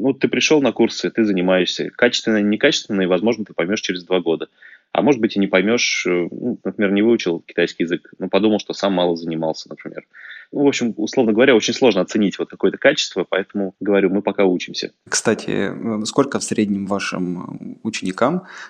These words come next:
Speaker 2: нужно времени для того, чтобы выйти на средний разговорный уровень китайского?
Speaker 1: Реально средний разговорный — это года три. Ну, такой среднеуверенный. Ну, если заниматься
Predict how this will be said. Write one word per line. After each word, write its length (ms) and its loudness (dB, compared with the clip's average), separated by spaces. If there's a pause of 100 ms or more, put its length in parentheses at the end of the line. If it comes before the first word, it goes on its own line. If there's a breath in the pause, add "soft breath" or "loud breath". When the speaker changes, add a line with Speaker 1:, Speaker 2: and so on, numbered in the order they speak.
(100)
Speaker 2:
нужно 260 2
времени 240 -2
для 100 -2
того, 220 -4
чтобы 260 -4
выйти 300 -4
на 500 -2
средний 380 0
разговорный 480 -4
уровень 300 -6
китайского? 580 -8 (120)
Speaker 1:
Реально 380 4
средний 320 2
разговорный — 540 2
это 120 -2
года 220 2
три. 320 -2 (140 loud breath)
Ну, 140 2
такой 440 4
среднеуверенный. 1040 4
Ну, 180 2
если 300 2
заниматься 500 0